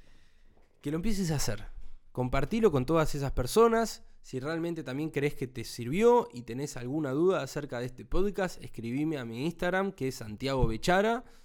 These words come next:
Todas mis redes están con mis nombres, Santiago Bechara.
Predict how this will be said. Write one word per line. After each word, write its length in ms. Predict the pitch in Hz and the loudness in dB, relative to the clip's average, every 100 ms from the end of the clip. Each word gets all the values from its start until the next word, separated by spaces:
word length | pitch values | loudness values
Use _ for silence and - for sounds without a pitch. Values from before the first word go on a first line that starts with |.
| - - | -20 -6
Todas 240 | 214 165 | -2 0
mis 160 | 113 117 | -2 -2
redes 260 | 151 131 | -2 -2
están 240 | 117 135 131 | -6 -8 -6
con 160 | 113 | -6
mis 160 | 107 104 | -6 -4
nombres, 460 | 127 170 196 214 - | 2 2 2 0 -2
Santiago 300 | 107 117 117 | -8 -6 -4
Bechara. 560 | 127 202 214 220 214 | 0 2 2 0 -2